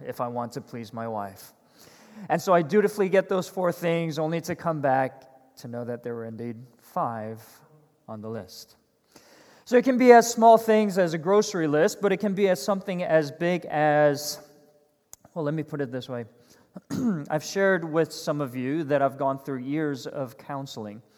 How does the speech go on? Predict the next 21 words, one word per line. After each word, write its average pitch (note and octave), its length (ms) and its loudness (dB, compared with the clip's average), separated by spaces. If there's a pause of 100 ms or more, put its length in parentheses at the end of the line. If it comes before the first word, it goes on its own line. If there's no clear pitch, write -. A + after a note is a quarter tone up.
(280)
uh, B2+ 200 2
one C3+ 120 -4
of D3+ 60 -4
the D3 80 -4
most C#3 300 -8
formative D#3+ 580 0
experiences, C3+ 1200 -8 (360)
uh, A#2+ 200 -4
in C#3 100 -4
my B2 160 -2
life. B2 480 -4 (1300)
And D#3 120 -2
I D#3 60 6
remember F3 320 2
having E3 260 4
gone D#3 220 4
through E3+ 380 -4
counseling D#3 500 -6
for C#3+ 160 -6
several D3 340 -4
months, D3+ 480 -4